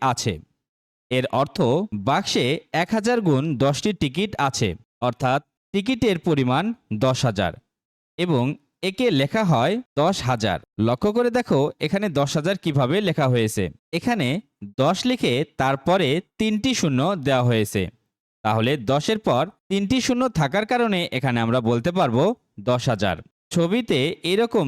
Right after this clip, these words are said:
দুইটি দশ হাজারের বাক্স রয়েছে। এই দুইটি বাক্সে টিকিটের মোট পরিমাণ বিশ হাজার। তাহলে শুধুমাত্র দুইটি বাক্সেই আমাদের টিকিটের পরিমাণ ছিল বিশ হাজার। তারপর রেজা বলছে, "ছবিতে আরও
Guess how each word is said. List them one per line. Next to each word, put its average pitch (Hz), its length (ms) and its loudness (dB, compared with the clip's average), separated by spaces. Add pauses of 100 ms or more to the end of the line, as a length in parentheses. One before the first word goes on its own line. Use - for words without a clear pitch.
(100)
দুইটি 160 380 2
দশ 139 300 2
হাজারের 185 400 2 (200)
বাক্স 123 260 -2 (480)
রয়েছে। 139 460 2 (340)
এই 160 160 0
দুইটি 240 320 0
বাক্সে 208 420 0 (380)
টিকিটের 233 480 0
মোট 160 300 2
পরিমাণ 190 400 2 (280)
বিশ 190 240 2
হাজার। 110 320 0 (280)
তাহলে 180 380 2 (240)
শুধুমাত্র 220 640 0
দুইটি 165 320 2
বাক্সেই 135 600 0
আমাদের 127 440 0 (380)
টিকিটের 220 380 0
পরিমাণ 214 400 2
ছিল 143 320 2
বিশ 131 300 0
হাজার। 101 280 0 (720)
তারপর 175 500 0 (300)
রেজা 131 360 2
বলছে, 208 460 2 (380)
"ছবিতে 214 540 0
আরও 143 460 0